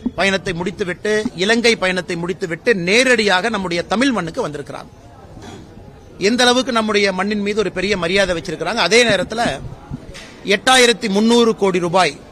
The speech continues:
மதிப்பு இருக்கக்கூடிய திட்டங்களை மக்களுக்கு அர்ப்பணிச்சிருக்கிறாங்க. முடிஞ்ச திட்டங்களை துவ-, துவங்கி வச்சிருக்கிறாங்க. அதுல ஐநூத்தி ஐம்பது கோடி ரூபாய்க்கு மேல பெருமானம் இருக்கக்கூடிய அந்த பாம்பன் புதிய பாலம், அதையும் நேத்து நாட்டு மக்களுக்கு அர்ப்பணிச்சிருக்கிறாங்க. இந்த நிகழ்வுல நம்முடைய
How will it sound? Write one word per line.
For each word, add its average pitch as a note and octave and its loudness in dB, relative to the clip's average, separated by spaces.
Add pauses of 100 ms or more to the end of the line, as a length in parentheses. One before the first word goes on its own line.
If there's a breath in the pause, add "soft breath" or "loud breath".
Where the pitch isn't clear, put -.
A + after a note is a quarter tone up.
(260)
மதிப்பு F3+ 0
இருக்கக்கூடிய F#3 -2
திட்டங்களை G3 -2
மக்களுக்கு F3+ -4
அர்ப்பணிச்சிருக்கிறாங்க. F3 -4 (100)
முடிஞ்ச G3+ -2
திட்டங்களை F3+ -6
துவ-, E3+ -6 (420)
துவங்கி G3+ 0
வச்சிருக்கிறாங்க. D3 -8 (840 loud breath)
அதுல A#3 2 (100)
ஐநூத்தி B3 2
ஐம்பது G#3+ -2
கோடி G3 -2
ரூபாய்க்கு G#3 -2
மேல F3+ 0
பெருமானம் F#3+ -2
இருக்கக்கூடிய F3 -6
அந்த F#3+ -4
பாம்பன் F#3 -2
புதிய G3 -2
பாலம், D#3 -4
அதையும் G#3+ 0
நேத்து G3 -2 (120)
நாட்டு F3 -2
மக்களுக்கு E3 -6
அர்ப்பணிச்சிருக்கிறாங்க. C#3 -12 (920 loud breath)
இந்த A3 0 (240)
நிகழ்வுல A#3 2
நம்முடைய G3+ 0